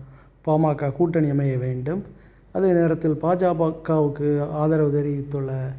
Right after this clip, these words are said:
பதினான்கு சதவீதத்தினர் வாக்குகள் வீணாக போகக்கூடாது என்பதற்காக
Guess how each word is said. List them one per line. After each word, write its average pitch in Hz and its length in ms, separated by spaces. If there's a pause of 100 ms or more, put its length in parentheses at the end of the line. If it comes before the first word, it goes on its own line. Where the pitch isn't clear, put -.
(600)
பதினான்கு 165 540
சதவீதத்தினர் 143 720
வாக்குகள் 156 480
வீணாக 170 460
போகக்கூடாது 139 720
என்பதற்காக 135 840